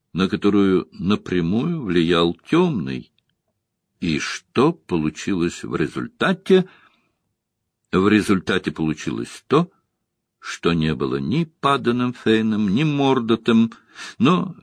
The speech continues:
чем-то намного более злобным, смесью обоих. Фейн, будем называть его так, намного опаснее, чем ты предполагаешь. Подобной встречи ты мог бы не пережить,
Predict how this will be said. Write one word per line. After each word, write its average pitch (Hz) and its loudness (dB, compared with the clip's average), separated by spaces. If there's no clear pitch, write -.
чем-то - -4
намного 92 -2
более 65 -2
злобным, - -10
смесью 95 0
обоих. 62 -4
Фейн, 180 2
будем 71 -4
называть 69 -6
его 69 -2
так, - -8
намного 131 4
опаснее, 127 0
чем 123 -4
ты 104 0
предполагаешь. 76 -6
Подобной 160 2
встречи 147 -2
ты 131 -2
мог 117 2
бы 113 2
не 92 2
пережить, 78 -8